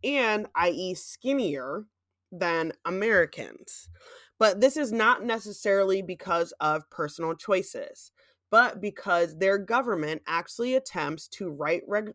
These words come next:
regulations in the best interest of their citizens. And what I mean by that is many foods that we have available for us in the United States are illegal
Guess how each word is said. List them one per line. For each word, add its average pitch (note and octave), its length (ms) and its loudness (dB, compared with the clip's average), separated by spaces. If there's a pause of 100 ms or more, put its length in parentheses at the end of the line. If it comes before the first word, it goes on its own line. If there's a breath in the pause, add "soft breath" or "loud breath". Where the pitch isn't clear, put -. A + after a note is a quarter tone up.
(120)
regulations E3 1040 -2 (200)
in G#3 460 2
the F3 200 2
best F3 480 -2
interest F3 520 2 (120)
of D#3+ 340 4
their D3+ 180 2
citizens. - 720 -8 (400 loud breath)
And G#3 200 4
what B3 120 10
I D4 140 6
mean A3 240 2
by G3+ 200 6
that D3+ 360 0
is E3 240 -2
many A3+ 300 0
foods F3 440 0
that C3+ 200 0
we F#3 160 -4
have G3 240 -2
available D#3 500 0
for - 260 -2
us C#3 360 -2
in D3+ 180 -2
the F3 100 0
United E3+ 420 0
States - 540 0 (140)
are D3+ 400 2
illegal D#3+ 680 4